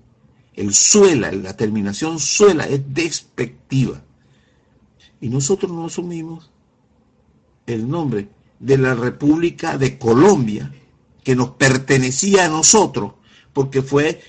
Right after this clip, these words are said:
un nombre que trajo un venezolano que se llamó Francisco de Miranda,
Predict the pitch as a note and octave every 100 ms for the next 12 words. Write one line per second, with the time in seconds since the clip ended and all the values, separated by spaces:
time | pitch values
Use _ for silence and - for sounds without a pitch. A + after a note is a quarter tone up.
0 | _ _ C#3 D#3 F3 D#3 B2+ C3 - _
1 | _ _ _ _ _ _ _ _ _ _
2 | _ _ _ _ C3+ C3+ A3 G3 D#3 D3+
3 | D3+ F3 F#3+ F#3+ G3+ E3+ D#3+ F3 E3 C#3+
4 | C#3+ D#3+ C3+ C3 C3 C#3 C3+ G2+ F#2+ -